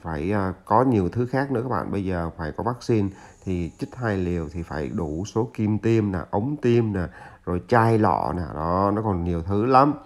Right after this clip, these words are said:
Hiện tại thì, à, các cái nhà lãnh đạo có thể ngăn chặn các đợt bùng phát bằng cách là thực hiện những điều cơ bản về sức khỏe cộng đồng, à, kiểm soát dịch bệnh. Nói chung là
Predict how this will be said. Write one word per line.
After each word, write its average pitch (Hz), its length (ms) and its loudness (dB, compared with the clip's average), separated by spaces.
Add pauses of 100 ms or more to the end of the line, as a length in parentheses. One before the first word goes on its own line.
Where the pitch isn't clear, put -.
(380)
Hiện 82 160 0
tại 87 220 2
thì, 90 260 0
à, 85 300 -2
các 113 140 -4
cái 135 100 0
nhà 107 160 0
lãnh 90 180 -2
đạo 85 180 -2
có 110 80 -2
thể 95 200 -6
ngăn 98 200 -2
chặn - 200 -8
các 107 100 -6
đợt 107 100 -4
bùng 90 160 -2
phát 117 220 -6
bằng 90 160 -4
cách - 300 -10
là 92 60 -4
thực 90 180 -8
hiện - 240 -4
những 98 140 -6
điều 101 220 -4
cơ 107 120 -4
bản 80 340 -4
về 98 160 -4
sức 139 240 -4
khỏe 80 120 -6
cộng - 300 -8
đồng, 87 300 0 (420)
à, 85 160 -4
kiểm 85 220 -6
soát - 220 -6
dịch 98 240 -6
bệnh. 98 160 0 (240)
Nói 101 260 -6
chung 92 540 -2
là 78 460 -2